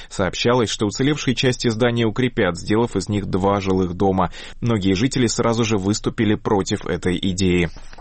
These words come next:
Суд в Харькове арестовал депортированную из России украинскую журналистку Елену Бойко, которая выступала на российском телевидении в поддержку сепаратистов так называемой Д Н Р.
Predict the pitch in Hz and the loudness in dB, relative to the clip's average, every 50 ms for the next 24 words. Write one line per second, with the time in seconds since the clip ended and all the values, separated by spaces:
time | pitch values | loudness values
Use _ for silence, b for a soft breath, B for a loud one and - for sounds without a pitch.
0 | B B B B B B B B B - - - 170 156 - - 160 156 156 - | B B B B B B B B B -6 0 0 0 0 2 0 0 0 2 2
1 | 160 139 131 127 113 113 - - 123 117 127 127 120 117 - 120 104 - - 131 | 2 2 4 4 2 2 0 0 2 2 2 2 0 0 0 0 -2 0 0 2
2 | 123 117 113 110 107 104 98 92 104 101 95 - - - 143 147 139 - 131 123 | 2 2 2 2 2 0 0 2 2 2 0 0 0 0 0 2 2 2 2 2
3 | 123 117 - - 123 110 110 113 104 107 104 104 113 - - - 123 113 107 110 | 2 0 0 0 0 0 2 2 2 2 2 2 0 0 -2 0 0 2 2 4
4 | 101 98 95 95 101 95 92 110 113 110 - 117 107 - 107 - 135 143 143 113 | 4 2 2 2 0 0 2 2 2 2 2 2 0 0 0 0 0 0 0 0
5 | 107 - - 104 - 117 113 120 120 107 98 92 92 - - - 92 - - 92 | 0 -2 -4 -2 0 2 2 2 2 2 2 0 0 0 -2 -4 -4 -2 -2 -2
6 | 90 - 98 104 110 147 143 151 143 139 139 - - 147 135 117 127 135 - - | -2 0 0 2 2 2 2 2 2 2 0 0 0 -2 0 0 0 -2 0 -2
7 | 127 - - 120 - 110 101 - - 117 110 - 127 120 - - - 113 104 - | -2 -2 -2 0 0 0 0 0 0 -2 0 0 0 -2 0 -2 -6 -6 -4 -4
8 | 110 101 95 92 98 87 95 92 95 98 95 92 90 87 95 92 90 92 92 95 | -4 -2 0 0 0 2 2 2 2 2 0 0 0 2 2 2 2 2 0 0
9 | 90 B | 0 B